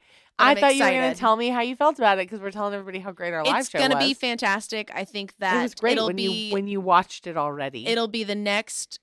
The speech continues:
Speaker 1: uh, bonus content we do will be called What That Ghost Do with Animals. <laughs> Animal Planet's The Haunted.
Speaker 2: And the answer is te-, monkey research.
Speaker 1: Better
Speaker 2: Did
Speaker 1: than
Speaker 2: test a smallpox.
Speaker 1: Well, they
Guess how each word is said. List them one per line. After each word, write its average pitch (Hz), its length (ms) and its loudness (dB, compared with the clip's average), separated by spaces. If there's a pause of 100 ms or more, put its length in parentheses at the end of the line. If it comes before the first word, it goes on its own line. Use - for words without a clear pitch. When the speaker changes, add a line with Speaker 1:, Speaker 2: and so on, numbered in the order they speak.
Speaker 1:
uh, 196 200 2
bonus 196 340 -2
content 214 400 -6
we 190 140 -10
do 190 260 -6
will 226 140 -2
be 202 100 -8
called 185 260 -4
What 254 200 -8
That 311 240 -4
Ghost 311 340 -2
Do 233 360 -2 (100)
with 269 260 -4
Animals. 226 760 -6 (220)
<laughs> - 1500 -20
Animal 285 320 -4
Planet's 269 360 -2
The 285 120 -2
Haunted. 269 440 -2
Speaker 2:
And 202 260 -2
the 180 160 -2
answer 196 280 -2
is 175 360 -4
te-, 190 160 -10 (260)
monkey 160 360 -10
research. 151 580 -18
Speaker 1:
Better 196 340 -2
Speaker 2:
Did 185 160 -8
Speaker 1:
than 185 160 -8
Speaker 2:
test 175 260 -14
a 170 80 -20
smallpox. 175 720 -18
Speaker 1:
Well, 180 280 -12
they 185 160 -12